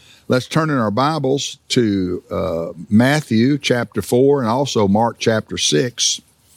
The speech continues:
We'll start with Matthew four twenty-three. And, uh, and it says, "And Jesus went about all Galilee, teaching in their synagogues and preaching the gospel of the kingdom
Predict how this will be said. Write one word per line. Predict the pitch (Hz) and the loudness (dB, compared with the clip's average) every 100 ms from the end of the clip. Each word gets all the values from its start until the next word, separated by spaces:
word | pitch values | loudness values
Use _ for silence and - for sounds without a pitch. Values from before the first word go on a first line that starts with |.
| _ - | _ -4
We'll | 107 | -4
start | - 135 135 | 0 0 0
with | 104 | 0
Matthew | 101 120 120 117 | 2 2 2 0
four | 104 123 120 117 123 | 0 0 2 2 0
twenty-three. | - 113 101 113 110 98 123 139 _ _ _ _ _ _ _ _ _ _ _ - - - - - - - | 2 2 2 4 4 4 0 -4 _ _ _ _ _ _ _ _ _ _ _ -20 -20 -20 -20 -20 -18 0
And, | 113 120 117 110 | 2 4 4 2
uh, | 110 104 104 98 98 | 2 2 0 0 2
and | 107 | 2
it | 113 | 2
says, | - 147 147 127 131 123 - | 2 2 2 2 0 -4 -4
"And | 107 107 | 0 0
Jesus | 92 151 165 135 127 127 | 2 0 2 0 -2 -2
went | 127 | 0
about | 117 127 117 | 2 0 2
all | 113 151 170 | 0 0 0
Galilee, | 131 123 104 92 87 90 165 156 _ _ _ _ _ _ _ _ _ _ | 0 0 0 -2 -4 -4 -6 -10 _ _ _ _ _ _ _ _ _ _
teaching | - 160 151 160 156 | -2 -2 -2 -2 0
in | 139 | 2
their | 127 | 2
synagogues | 110 131 110 90 87 80 85 110 - | 2 2 2 0 -2 -2 -4 -8 -6
and | 101 - | -6 -4
preaching | - 165 - 110 101 117 | -2 -2 -2 -4 -2 -2
the | 104 | -2
gospel | 90 117 135 131 - 120 | 0 0 0 -4 -2 -2
of | 104 | 0
the | 101 | -4
kingdom | - 104 80 71 104 | 0 0 0 -6 -12